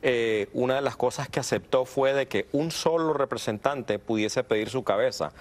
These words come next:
Anteriormente se necesitaban mínimo seis votos para poder pedir la cabeza del, del, del presidente de la Cámara. Entonces, eh, es un partido ingobernable y lo, y lo ha demostrado con creces, y peor aún en un momento en el que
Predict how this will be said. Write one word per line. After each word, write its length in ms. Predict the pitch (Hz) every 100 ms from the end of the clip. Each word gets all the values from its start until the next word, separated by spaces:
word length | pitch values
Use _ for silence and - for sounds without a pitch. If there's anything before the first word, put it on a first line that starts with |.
| - -
Anteriormente 600 | 107 104 110 127 127 135
se 140 | 139
necesitaban 580 | 131 120 98 110 117 123
mínimo 300 | 131 127 113
seis 200 | - 123
votos 520 | 113 135 135 101 - - - -
para 240 | 120 107
poder 240 | 104 104 113
pedir 240 | 123 123
la 140 | 127
cabeza 420 | 113 107 110 127 120
del, 240 | 107 104
del, 240 | 104 98
del 140 | 104 101
presidente 400 | 101 - 113 117
de 20 |
la 100 | 104
Cámara. 360 | 127 120 90 - - -
Entonces, 580 | - 117 - 139 135 - - - -
eh, 640 | 147 143 131 123 113 104 110
es 80 | 107
un 120 | 117
partido 380 | 131 127 135 131
ingobernable 640 | 127 127 117 117 123 139
y 60 | 151
lo, 180 | 120 110
y 140 | 107
lo 160 | 101 107
ha 40 |
demostrado 520 | 113 117 - 123 113
con 160 | 120 113
creces, 540 | - 110 110 151 - -
y 160 | 120
peor 380 | 107 107 113 131
aún 240 | 135 147
en 60 | 127
un 120 | 113
momento 400 | 117 120 123 135
en 80 | 135
el 140 | 123
que 280 | - 107 98